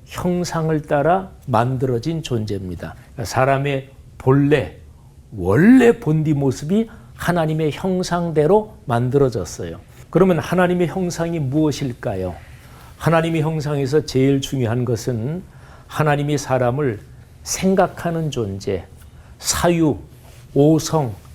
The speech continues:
이성을 가진 존재로 만드셨다. 이게 바로 인격적이란 뜻입니다.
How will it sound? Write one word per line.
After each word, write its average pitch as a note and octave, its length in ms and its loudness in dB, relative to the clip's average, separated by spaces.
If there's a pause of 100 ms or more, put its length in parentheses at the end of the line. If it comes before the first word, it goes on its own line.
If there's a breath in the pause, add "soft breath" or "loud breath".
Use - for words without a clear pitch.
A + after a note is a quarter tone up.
(280)
이성을 D#3 640 2
가진 C#3 440 -2
존재로 A#2+ 640 0 (200 loud breath)
만드셨다. A2 920 -2 (600)
이게 E3+ 220 4
바로 B2+ 200 -2
인격적이란 C#3+ 960 -2
뜻입니다. G#2 640 -8